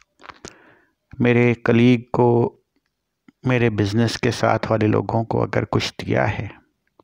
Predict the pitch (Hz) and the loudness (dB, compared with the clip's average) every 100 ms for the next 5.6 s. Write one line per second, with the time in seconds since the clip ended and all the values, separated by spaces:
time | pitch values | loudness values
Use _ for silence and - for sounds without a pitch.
0 | _ _ _ _ - - _ 131 113 131 | _ _ _ _ -20 -20 _ -2 0 0
1 | 113 107 110 - 104 92 - 92 87 - | 2 2 0 -2 -4 -4 -8 -8 -8 -12
2 | - _ _ _ - 110 120 113 110 113 | -16 _ _ _ -10 -4 0 2 0 -2
3 | 123 101 104 110 110 104 - _ _ _ | -4 -4 -2 -2 -2 -4 -10 _ _ _
4 | _ - - - - - _ - 123 131 | _ -20 -20 -20 -20 -20 _ -2 0 2
5 | 123 120 120 123 127 | 2 2 2 2 0